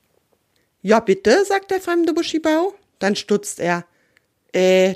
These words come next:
du bist ja auch ein Buschibau, wo kommst du denn her? Einen fremden Buschibau habe ich hier noch nie gesehen.“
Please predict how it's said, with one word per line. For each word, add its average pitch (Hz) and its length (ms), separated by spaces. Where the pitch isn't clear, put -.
du 190 80
bist 196 220
ja - 120
auch 214 200
ein 392 160
Buschibau, 208 560
wo 175 60
kommst 190 380
du 277 120
denn 403 180
her? 208 360
Einen 190 240
fremden 285 400
Buschibau 226 480
habe 196 160
ich 190 80
hier 190 100
noch 175 140
nie 226 220
gesehen.“ 175 580